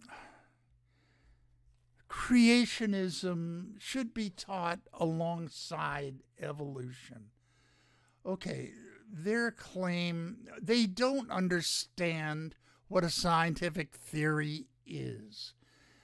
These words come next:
A theory in science is a potential explanation for a series of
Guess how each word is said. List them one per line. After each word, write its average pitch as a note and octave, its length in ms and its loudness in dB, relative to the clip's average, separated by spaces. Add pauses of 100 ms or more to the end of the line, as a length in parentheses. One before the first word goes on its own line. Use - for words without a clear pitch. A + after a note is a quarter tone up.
(460)
A - 140 -6
theory F#3 800 4
in G#3+ 460 0
science F3 1080 -2
is E3+ 600 -4 (100)
a D#3+ 420 -4 (480)
potential F#3+ 880 -2 (560)
explanation F3 1160 -2
for D#3+ 480 0
a - 180 -8
series F#3+ 680 2
of D3 200 -4